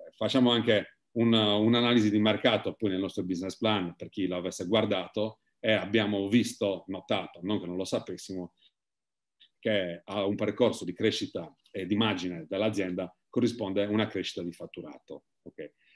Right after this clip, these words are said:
E nei primi anni principalmente ci siamo incentrati su basket e volley. Perché? Perché sono degli sport in cui il livello, ve lo dice un ex calciatore, il livello,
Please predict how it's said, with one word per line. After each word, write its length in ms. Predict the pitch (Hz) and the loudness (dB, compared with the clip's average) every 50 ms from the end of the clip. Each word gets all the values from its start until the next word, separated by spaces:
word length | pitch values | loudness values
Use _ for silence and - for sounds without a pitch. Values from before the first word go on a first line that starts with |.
| _ _ _ _ _ _ _ _ | _ _ _ _ _ _ _ _
E 520 | 123 107 104 101 95 95 95 90 92 - _ | 0 0 0 2 0 0 -2 -2 -6 -8 _
nei 140 | - 127 123 | -2 0 4
primi 260 | 131 139 139 139 143 | 6 8 10 10 10
anni 480 | 147 147 147 143 139 135 131 120 110 | 8 6 6 6 8 8 8 6 4
principalmente 640 | 117 117 117 110 110 117 123 123 120 120 120 110 113 | 2 0 0 0 2 4 4 4 4 2 2 2 2
ci 60 | 98 | 0
siamo 180 | - 117 101 104 | 0 -2 -2 -2
incentrati 480 | 101 92 110 110 101 104 101 95 - 92 | 0 0 0 -2 0 -2 -4 -4 -6 -8
su 220 | - - 98 92 | -6 -6 -6 -2
basket 500 | 90 104 104 95 - - - 110 95 - | -2 -2 -4 -4 -8 -4 -2 -2 -2 0
e 80 | 98 98 | -2 -2
volley. 460 | 92 90 95 92 90 87 87 90 85 - | -2 0 -2 -2 -2 -2 -4 -6 -8 -6
Perché? 540 | - 113 104 92 - 92 85 80 76 - _ _ _ | -4 -2 -2 -2 -4 -8 -12 -12 -14 -18 _ _ _
Perché 240 | _ 113 104 110 131 | _ -8 -2 -2 -2
sono 220 | 113 117 123 110 | -2 0 -2 0
degli 200 | 101 110 120 131 | 2 4 6 6
sport 400 | 123 123 - 113 107 110 107 - | 4 4 0 0 -2 -2 0 0
in 100 | 120 110 | 0 0
cui 360 | 101 - - 107 95 95 98 95 95 - _ _ _ _ _ _ | 0 2 0 0 2 2 0 -2 -4 -8 _ _ _ _ _ _
il 120 | - 101 | -4 0
livello, 580 | 104 107 107 123 135 131 117 107 98 95 98 - - - - - _ _ 104 104 110 107 104 104 | 0 2 4 4 4 4 4 4 2 0 -2 -8 -14 -18 -18 -20 _ _ -18 -18 -16 -16 -14 -6
ve 100 | 101 110 | -4 -4
lo 60 | 110 | 0
dice 200 | 104 123 123 127 | 2 2 4 4
un 120 | 113 107 107 | 2 2 2
ex 160 | 107 - - | 0 -4 -4
calciatore, 680 | - 110 98 - 98 90 - 101 90 85 82 80 - _ | -6 -6 -4 -4 -6 -4 -4 -4 -4 -4 -6 -8 -12 _
il 120 | - 95 98 | -6 -4 -4
livello, 540 | 101 98 120 123 120 113 107 98 - _ | 0 0 2 2 4 2 2 0 -2 _